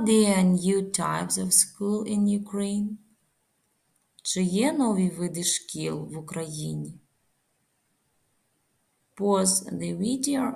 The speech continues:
and answer the questions. Upper secondary, specialized secondary education.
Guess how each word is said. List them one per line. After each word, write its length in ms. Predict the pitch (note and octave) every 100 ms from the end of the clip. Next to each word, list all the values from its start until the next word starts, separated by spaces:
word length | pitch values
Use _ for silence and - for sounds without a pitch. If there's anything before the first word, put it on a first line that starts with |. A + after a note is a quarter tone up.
| -
and 300 | F3+ F3+ -
answer 460 | F#3 F3 G3+ G3 F3+
the 80 | F3+ - -
questions. 680 | D#3 D3+ - - F#3 - - _ _ _ _ _ _ _ _ _ _ _ _ _ _ _ _ _ _ _ _ _ _ _ _ _ _ _ _ _ _ _ _ _ _ _ _ _ _ _ _ _ -
Upper 340 | F#3+ A3 G#3+
secondary, 880 | F#3+ - F#3 F#3 G3 F3+ E3 D#3 D#3+
specialized 1000 | D#3 - E3+ E3+ - F3+ E3 D#2+ D#2+ D#2+ -
secondary 600 | - - E2 D#2 D#2 D#2 D#2
education. 800 | D2+ D#2 D#2 - C#3+ C#3 - -